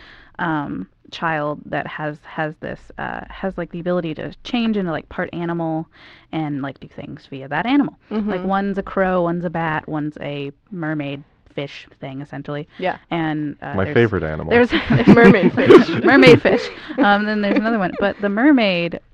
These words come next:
Speaker 1: um, we think it's a girl in the beginning when we find this character, but it's actually a very young boy. And, um, he wears earrings, uh, he's very boyish, and he's asked often in this manga, you know, "Ar-,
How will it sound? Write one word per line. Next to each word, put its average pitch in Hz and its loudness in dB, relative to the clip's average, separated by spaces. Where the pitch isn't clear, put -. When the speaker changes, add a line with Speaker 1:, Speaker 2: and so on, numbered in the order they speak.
Speaker 1:
um, 170 -4
we 208 -2
think 320 -4
it's - -4
a 202 2
girl 175 -4
in 165 -4
the 147 -4
beginning - -10
when 175 -4
we 156 -2
find 151 -6
this 151 -14
character, - -8
but 208 -2
it's 202 -4
actually 247 -2
a 185 -2
very 180 -4
young 160 -6
boy. 147 -10
And, 156 -4
um, 156 -2
he - -12
wears 170 -4
earrings, 214 -2
uh, 151 -4
he's 180 -8
very 170 -2
boyish, 160 -6
and 165 -6
he's 220 -6
asked 254 -2
often 180 -4
in 170 -4
this 151 -6
manga, 151 -4
you 226 -4
know, 226 0
"Ar-, 220 -6